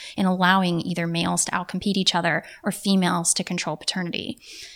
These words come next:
And so this group of mice we're working on is ideal for that because they're a very closely related species that some are monogamous and some are promiscuous. And so, um,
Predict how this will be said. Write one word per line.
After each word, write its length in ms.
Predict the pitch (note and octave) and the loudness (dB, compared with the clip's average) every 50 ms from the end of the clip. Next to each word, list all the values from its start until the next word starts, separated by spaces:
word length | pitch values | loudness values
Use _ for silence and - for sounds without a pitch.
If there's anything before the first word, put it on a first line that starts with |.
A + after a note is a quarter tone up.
| - - | -8 -2
And 140 | G3 F#3+ - | 2 4 6
so 520 | - F#3+ F3+ F3+ F3 E3+ E3+ - - - - | 6 6 6 6 6 4 4 2 0 -4 -6
this 320 | F#3 F#3+ G#3+ G#3+ - - - | 0 2 4 6 6 6 6
group 220 | - G#3+ G3 G3 | 6 2 0 0
of 100 | F3+ F3 | -2 0
mice 320 | F#3 F3 F3+ E3+ - - | 2 2 4 4 4 2
we're 80 | F#3+ E3+ | 2 0
working 260 | E3 E3 E3 - F3 | -2 -4 -4 -6 -4
on 120 | E3 D#3+ D#3+ | -4 -4 -2
is 100 | D#3+ E3+ | -2 -4
ideal 440 | D#3+ E3 E3 - F#3+ G3 F#3+ F#3+ | -4 -4 -2 2 4 6 6 6
for 120 | F#3+ - F3 | 4 2 -2
that 320 | E3+ D3 D#3 - - - | 0 2 2 2 2 0
because 340 | G3+ F#3+ - E3+ E3 E3+ - | -2 -4 -2 -2 0 0 0
they're 160 | - F3 E3+ | 0 0 -2
a 60 | E3+ | -2
very 220 | E3+ F3 E3+ E3 E3 | -2 -4 -4 -4 -6
closely 360 | - - E3+ E3+ - - F3+ | -6 -6 -2 -2 -2 -2 -2
related 360 | D#3 D#3+ D3+ D#3 D3 D3 - | -4 -4 -4 -4 -4 -2 -2
species 500 | - - F#3+ F#3 - - D3+ D3+ - - | -2 0 0 -2 -2 -2 -2 -4 -4 -4
that 160 | - C#3+ - - - - - - - | -4 -6 -8 -8 -12 -20 -20 -12 0
some 200 | - - G3+ F#3+ | 4 4 6 6
are 80 | F#3 F3+ | 6 4
monogamous 520 | F3+ E3+ E3 E3 E3 F3 F3 E3+ E3 - | 4 4 2 2 2 0 0 0 0 0
and 120 | - G3 F3+ | 0 2 2
some 200 | - F#3+ F3+ E3+ | 2 2 2 0
are 80 | E3+ | 0
promiscuous. 680 | - - F3 D#3 D#3+ - - - - - - - - - _ _ _ _ _ _ _ - _ _ _ _ _ _ - - D#4 | -2 -4 -8 -4 -4 -4 -4 -4 -6 -6 -4 -2 -4 -4 _ _ _ _ _ _ _ -20 _ _ _ _ _ _ -6 0 4
And 120 | A3 F#3+ | 6 6
so, 380 | - - G#3 F3+ F3+ F3 F3 F3 - - - - - - - - - - - | 6 8 8 6 8 6 4 2 0 -8 -12 -12 -12 -12 -14 -16 -8 -2 0
um, 460 | F#3+ F3+ E3+ F3 E3+ E3+ - - | 2 2 2 0 -2 -4 -6 -8